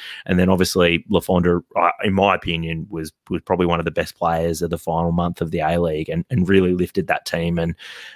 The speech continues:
and I thought that, that, that, um, Sydney in the final six weeks were probably in better form, I think, than City.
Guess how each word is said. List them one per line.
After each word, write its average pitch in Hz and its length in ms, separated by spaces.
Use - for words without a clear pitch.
and 98 100
I 87 140
thought 95 240
that, 82 140
that, 85 140
that, - 160
um, 87 280
Sydney 87 540
in 104 120
the 92 100
final 92 300
six - 240
weeks 80 340
were 82 380
probably 143 340
in 190 140
better 85 180
form, 87 320
I 85 80
think, 82 200
than 80 180
City. - 360